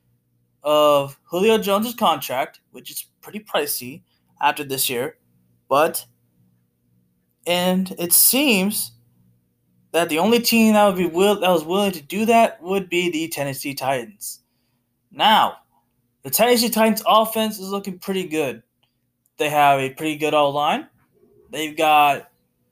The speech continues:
two Pro Bowl t-,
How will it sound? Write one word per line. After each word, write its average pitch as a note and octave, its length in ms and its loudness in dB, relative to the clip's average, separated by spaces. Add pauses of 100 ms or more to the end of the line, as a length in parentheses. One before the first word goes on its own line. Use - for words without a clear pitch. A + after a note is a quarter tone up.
(420)
two A#3 560 2 (920)
Pro A#3+ 180 6
Bowl G#3 300 2
t-, - 100 -12